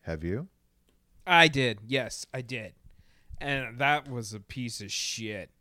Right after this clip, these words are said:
Speaker 1: <laughs>
Speaker 2: Um, I, I s-, I can't, I just don't understand why. I, I think they drove up to Spike Lee's house with, like, a mountain of cash.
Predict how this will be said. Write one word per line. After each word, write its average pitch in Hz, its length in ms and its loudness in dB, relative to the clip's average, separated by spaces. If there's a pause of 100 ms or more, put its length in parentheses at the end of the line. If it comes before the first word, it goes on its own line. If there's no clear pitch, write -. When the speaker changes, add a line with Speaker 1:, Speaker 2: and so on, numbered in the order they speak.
(140)
Speaker 1:
<laughs> - 60 -4 (520)
Speaker 2:
Um, 117 580 -2 (560)
I, 208 180 -6
I 262 120 0
s-, - 320 -4
I 247 100 -2
can't, 285 420 -6
I 233 80 -8
just 277 280 -8
don't 247 200 0
understand 202 600 -4
why. 151 340 -4 (720)
I, - 180 0
I 147 100 -2
think 240 400 -8
they 151 280 0
drove 131 460 2
up 131 220 -2
to 123 280 -4
Spike - 440 -2
Lee's 120 280 -8
house 117 440 -2
with, 117 140 -10
like, 110 140 -6
a 117 60 -6
mountain 113 360 -8
of 107 120 -16
cash. 120 480 -4